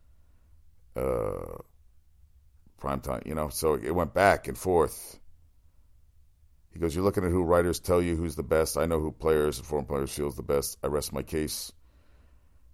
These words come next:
You continue to be a fan, I will continue being the man." How do you make this statement? <laughs> They find out that he thought it was a guy just, you know,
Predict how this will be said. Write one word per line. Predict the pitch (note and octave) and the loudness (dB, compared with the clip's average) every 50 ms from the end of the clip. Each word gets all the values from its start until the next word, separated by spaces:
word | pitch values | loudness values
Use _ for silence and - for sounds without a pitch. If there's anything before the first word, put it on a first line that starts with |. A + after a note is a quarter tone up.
| _ _ - - - - - - | _ _ -20 -20 -20 -20 -16 -12
You | - C2+ C#2 | -10 -10 -8
continue | - E2 - F#2 F#2 F2 F2 | -8 -6 -4 -2 -2 0 0
to | |
be | E2+ E2+ E2 | 0 2 0
a | D#2 | 0
fan, | - E2+ E2 E2 | 0 0 0 2
I | D#2+ | 0
will | D#2 C2+ | 0 -2
continue | C#2+ C2+ D#2+ D#2+ D#2 D2+ | -4 -4 -2 -2 -2 -2
being | B1+ A1+ D2+ D#2+ D#2+ D#2 D2 | -4 -4 -4 -2 -2 -2 -2
the | C#2+ C#2+ | -2 -2
man." | D2 D#2 D#2 D#2+ D#2+ D2+ - - - | 0 0 -2 -2 -4 -6 -8 -8 -4
How | F2+ F#2+ | -2 0
do | G2 | 2
you | G2+ G#2 | 2 2
make | G2+ G2+ F#2 | 2 2 2
this | G2 F#2+ | 0 -2
statement? | - - F#2 F2+ F2 E2+ - - - - - - - - - | 0 0 0 0 0 -2 -2 -4 -8 -12 -12 -16 -14 -12 -10
<laughs> | E2+ - - C#2+ D2 - - C#2+ C#2+ - - - - - - - - - - - - | -10 -10 -8 -10 -12 -12 -10 -12 -14 -12 -10 -12 -12 -12 -14 -20 -20 -20 -18 -10 -2
They | - - - | 4 4 4
find | - - - E3 A#2+ B2 | 6 6 4 4 6 4
out | B2 - | 4 4
that | A#2+ A#2 C#3 G#2 F#2+ | 4 2 2 0 -4
he | A#2 G#2 | -2 2
thought | - B2 | 4 4
it | B2 | 4
was | A#2 G2 | 4 2
a | |
guy | - A#2+ A2 | 4 4 4
just, | G#2+ G2+ G2 | 4 4 0
you | A2+ A2 G#2 F#2 E2+ - - - - - - - - - | 2 2 2 2 0 -4 -14 -18 -20 -20 -20 -20 -12 -6
know, | - C3+ B2+ B2 G#2+ | -4 -2 0 0 -2